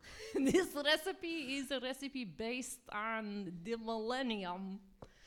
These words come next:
Because in the early two thousands, <laughs> there was a lot of cereal, huh?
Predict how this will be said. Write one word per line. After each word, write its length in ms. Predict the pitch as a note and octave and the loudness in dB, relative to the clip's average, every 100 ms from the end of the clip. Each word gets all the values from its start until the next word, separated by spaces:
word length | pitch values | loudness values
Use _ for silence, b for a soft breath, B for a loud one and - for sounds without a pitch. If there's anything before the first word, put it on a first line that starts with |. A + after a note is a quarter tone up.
| B B | B B
Because 380 | A3+ B3+ C4+ A3+ | -6 -2 -2 -2
in 360 | C4 D#4+ F4 | -4 -4 -2
the 220 | D#4 B3+ C4+ | -2 2 2
early 260 | C#4 C#4 | 2 0
two 180 | C4+ C4 | -2 -2
thousands, 800 | B3 G#3+ B3 - C4+ A#3 G#3+ - | 2 2 4 2 2 0 -4 -6
<laughs> 60 | - | -2
there 240 | A3 A#3 | 0 0
was 440 | A3 G#3 G3+ F#3+ | 2 2 2 2
a 80 | G3 | -2
lot 280 | F#3 A3+ C4 | 2 2 2
of 100 | A3+ | -2
cereal, 680 | - - E4 E4 C#4 F3 D#3 | -6 -4 0 2 0 -2 2
huh? 340 | F3 A#3 D#4 | 6 8 8